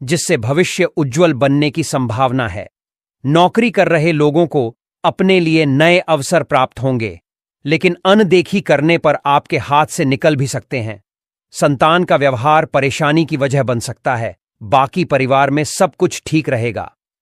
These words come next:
आपको अपने ननिहाल पक्ष से कोई शुभ समाचार मिल सकता है। बस क्रोध पर नियंत्रण रखें,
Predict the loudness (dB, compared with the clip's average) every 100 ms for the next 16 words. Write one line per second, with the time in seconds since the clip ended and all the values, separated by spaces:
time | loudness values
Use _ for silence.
0 | _ 0 2 2 2 2 2 0 0 2
1 | 0 0 0 0 0 -4 -2 -6 -4 -2
2 | -2 0 0 -2 0 -2 -2 0 0 0
3 | -4 -6 -4 -4 -4 -8 _ _ _ _
4 | -2 -2 -2 -4 0 0 0 -2 0 -2
5 | -2 -2 -2 -4 -8 -12